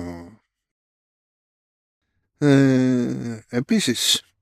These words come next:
ε, σκάει καινούρια υπηρεσία ενοικίασης και αγοράς ταινιών,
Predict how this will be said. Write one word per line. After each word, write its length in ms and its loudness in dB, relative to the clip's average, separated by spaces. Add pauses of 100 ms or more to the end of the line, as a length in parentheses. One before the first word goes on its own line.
(140)
ε, 560 0
σκάει 480 2
καινούρια 720 2
υπηρεσία 460 0
ενοικίασης 540 0
και 100 -2
αγοράς 400 0
ταινιών, 360 0